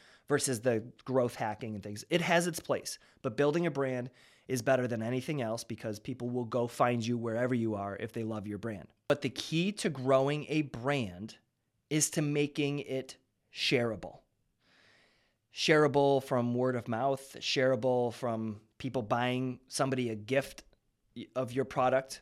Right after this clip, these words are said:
because it's so amazing. Shareable in the content that you're creating is shareable. They actually share it. They direct message it on Instagram to their friends because it's entertaining or funny or informational. They do, they share it via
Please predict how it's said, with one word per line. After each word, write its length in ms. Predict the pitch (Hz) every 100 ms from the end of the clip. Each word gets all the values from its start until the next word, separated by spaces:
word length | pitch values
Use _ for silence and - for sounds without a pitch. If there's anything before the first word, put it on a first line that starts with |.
| -
because 260 | 123 135 117
it's 120 | 110
so 220 | 131 127
amazing. 480 | 120 120 123 123 120
Shareable 540 | - 135 135 131 127
in 80 | 120
the 80 | 110
content 520 | - 120 123 131 117
that 120 | 123
you're 140 | 120 117
creating 560 | - 120 117 127 127
is 80 | 120
shareable. 440 | - 127 123 120 117
They 120 | 107
actually 500 | 92 107 - 135 131
share 360 | 117 - 113 123
it. 180 | 131 - _ _ _ _ -
They 100 | 113
direct 460 | 123 120 135 -
message 420 | 123 131 131 127 123
it 160 | 127
on 140 | 127 120
Instagram 600 | 127 - 120 127 120 120
to 100 | 123
their 180 | 113 110
friends 480 | - 123 120 120
because 320 | 117 113 - 110
it's 140 | 107
entertaining 540 | 120 120 - 117 113
or 40 | 107
funny 320 | - 117 113
or 60 | 113
informational. 760 | 104 110 160 165 160 147 147 - - - - -
They 100 | 131
do, 380 | 113 127 127
they 140 | 110 117
share 340 | - 135 127
it 160 | 123 - 127
via 460 | 127 127 117 117